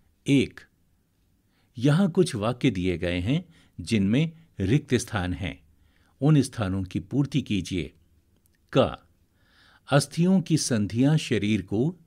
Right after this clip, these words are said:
रिक्त स्थान में सहायता करती हैं। ख,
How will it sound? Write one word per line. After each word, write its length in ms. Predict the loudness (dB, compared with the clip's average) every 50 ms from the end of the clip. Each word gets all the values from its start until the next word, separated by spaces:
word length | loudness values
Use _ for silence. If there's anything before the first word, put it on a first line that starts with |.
| _ _ _ _ _ _ _ _ _ -6
रिक्त 340 | -2 0 0 0 0 -2 -4
स्थान 540 | -4 -4 -6 -8 -6 -4 -2 -2 -2 -2 -4 -10 -18 _ _ _ _ _ _ _ _ _ -2
में 260 | 2 4 6 6 4
सहायता 500 | 4 2 0 -2 0 0 -2 0 0 -2
करती 400 | -2 -2 -2 -4 -2 -4 -4 -4
हैं। 300 | -4 -4 -6 -8 -10 -14 _ _ _ _ _ _ _ _ _ _ _ _ _ -6
ख, 100 | -2